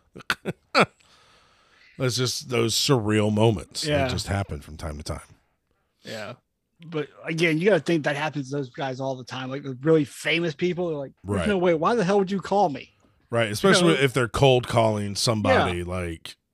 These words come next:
Speaker 1: like you or I, you know, that's
Speaker 2: Mm-hmm.
Speaker 1: not an established star or something. Like, it's
Speaker 2: Yeah.
Speaker 1: just,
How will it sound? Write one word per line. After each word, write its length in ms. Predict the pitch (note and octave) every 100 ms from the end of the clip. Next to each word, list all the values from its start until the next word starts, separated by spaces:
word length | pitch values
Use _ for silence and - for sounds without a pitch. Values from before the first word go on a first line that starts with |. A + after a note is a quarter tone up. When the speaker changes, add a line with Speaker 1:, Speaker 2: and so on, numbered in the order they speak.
| -
Speaker 1:
like 200 | B2+ A#2+
you 160 | C3 C3+
or 160 | A#2
I, 360 | A#2+ G2 B1+ C#2+
you 180 | G2+ G#2+
know, 280 | G#2 G2 G2
that's 400 | G2+ F3+ A3+ C4
Speaker 2:
Mm-hmm. 40 | - _ _ _ _ _ _ _ _ _ -
Speaker 1:
not 140 | A2+ A#2
an 80 |
established 560 | G#2+ - G#2+ G2 F#2+ -
star 340 | - F#2 E2 D2+
or 60 |
something. 440 | - D2+ D2+ D2 D2
Like, 160 | D#2
it's 200 | D#2 -
Speaker 2:
Yeah. 160 | - F2+
Speaker 1:
just, 260 | - -